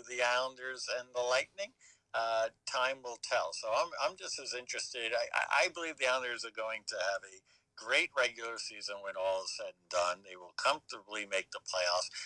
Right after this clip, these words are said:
and we'll see where they are. But, you know, are the Flyers better? Are the Rangers better? How much better now are Carolina and the Panthers, for example? So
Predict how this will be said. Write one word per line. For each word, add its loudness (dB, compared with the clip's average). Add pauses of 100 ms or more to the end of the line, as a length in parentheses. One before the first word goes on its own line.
(140)
and -4
we'll -4
see -2
where 0
they 0
are. 4
But, -8 (220)
you -8
know, 2
are 6
the -4
Flyers 2
better? -8 (160)
Are -6
the -4
Rangers -4
better? 4 (280)
How 2 (260)
much 2
better 0
now 4
are 4
Carolina 0 (500)
and -12 (180)
the 0
Panthers, 0
for -2
example? 0
So -4